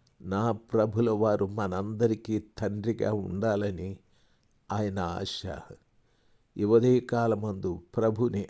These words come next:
అడుగు, "తండ్రి, నీవు నాకు తండ్రిగా ఉండండి. ఈ కుటుంబాన్ని ఎలాగ నడిపించుకోవాలనో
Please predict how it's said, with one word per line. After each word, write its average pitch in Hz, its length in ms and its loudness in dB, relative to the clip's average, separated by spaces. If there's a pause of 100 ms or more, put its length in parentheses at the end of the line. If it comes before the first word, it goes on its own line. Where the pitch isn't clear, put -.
అడుగు, 107 320 -2
"తండ్రి, 101 640 -2 (720)
నీవు 120 240 0
నాకు 104 320 0
తండ్రిగా 120 680 2
ఉండండి. 104 640 -6 (840)
ఈ 113 160 2
కుటుంబాన్ని 110 840 -2
ఎలాగ 104 480 0
నడిపించుకోవాలనో 101 1300 -4